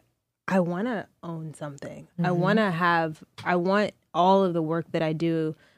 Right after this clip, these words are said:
Speaker 1: um, I wanna have something to show for it. At this point, I feel like I don't have a lot to show for it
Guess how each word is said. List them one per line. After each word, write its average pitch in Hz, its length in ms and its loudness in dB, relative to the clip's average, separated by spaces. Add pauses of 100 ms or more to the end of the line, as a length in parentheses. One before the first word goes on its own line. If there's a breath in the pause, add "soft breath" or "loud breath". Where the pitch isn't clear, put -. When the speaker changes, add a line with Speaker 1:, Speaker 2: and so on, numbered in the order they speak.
(260 soft breath)
Speaker 1:
um, 165 680 -4 (540)
I 202 60 4
wanna 202 180 4
have 190 120 2
something 180 240 0
to 160 80 -2
show 170 200 -2
for 160 200 -6
it. 160 80 -4
At 160 80 -6
this 180 160 -4
point, 170 180 -4
I 156 80 -6
feel 175 140 -6
like 160 140 -8
I 151 80 -8
don't 156 140 -8
have 151 140 -10
a 156 40 -10
lot 147 200 -10
to 165 60 -20
show 160 220 -10
for 226 240 -6
it 262 140 -8